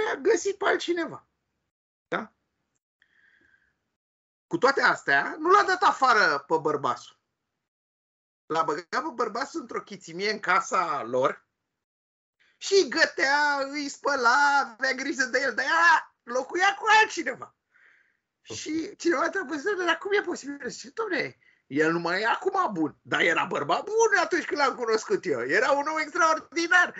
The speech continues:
Acum ce să-i facem? El e bețivan, eu nu mai pot să mai îmi fac treaba cu el." Zice, "Dar asta nu înseamnă să-l dau ca pe un câine."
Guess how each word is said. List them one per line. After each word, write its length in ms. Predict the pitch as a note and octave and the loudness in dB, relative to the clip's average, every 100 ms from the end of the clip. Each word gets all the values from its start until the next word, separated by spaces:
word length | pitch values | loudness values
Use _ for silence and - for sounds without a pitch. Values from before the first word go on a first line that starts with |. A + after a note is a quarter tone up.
| - | -8
Acum 280 | - E4 F4+ G4+ | -2 -2 0 -4
ce 60 | |
să-i 280 | G4+ G4+ F#4+ | 0 0 2
facem? 360 | F#4+ E4 E4 G#3 | 2 2 0 -2
El 240 | A3+ E4+ F4 | -4 -2 -2
e 100 | E4 | 0
bețivan, 480 | F4+ F4 F#4 G#4 C4 | -2 0 2 2 2
eu 100 | A3+ | 0
nu 60 | F4+ | 2
mai 140 | F#4+ | 0
pot 140 | F4+ | 0
să 120 | F4 D4+ | -6 -4
mai 180 | D4 | -2
îmi 100 | B3+ | -2
fac 180 | B3 A3+ | -4 -2
treaba 320 | G#3 G3 F3 | 0 0 0
cu 140 | F3 E3+ | -2 -2
el." 240 | D3 A2+ _ - - - | -2 -4 _ -20 -20 -14
Zice, 260 | C#3 C3+ C3+ | -10 -6 -4
"Dar 160 | E3 | 0
asta 200 | E3+ F4 | 0 0
nu 60 | E4+ | 0
înseamnă 320 | F#4 G4 F#4+ | 4 4 2
să-l 280 | - - F4 | -8 -6 -2
dau 160 | C#4 - | 0 0
ca 140 | A#3 | 0
pe 80 | G3 | -2
un 160 | A3 | -8
câine." 380 | G#3+ F3 D#3+ - | -4 -4 -4 -10